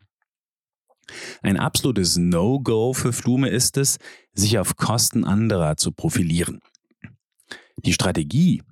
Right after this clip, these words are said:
an die Erfordernisse des Gefechts anzupassen, ist beim Boxen genauso wichtig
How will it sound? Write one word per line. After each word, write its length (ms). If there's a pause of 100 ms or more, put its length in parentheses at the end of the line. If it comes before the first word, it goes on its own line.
(380)
an 160
die 120
Erfordernisse 800
des 160
Gefechts 560
anzupassen, 800
ist 180
beim 220
Boxen 460
genauso 760
wichtig 560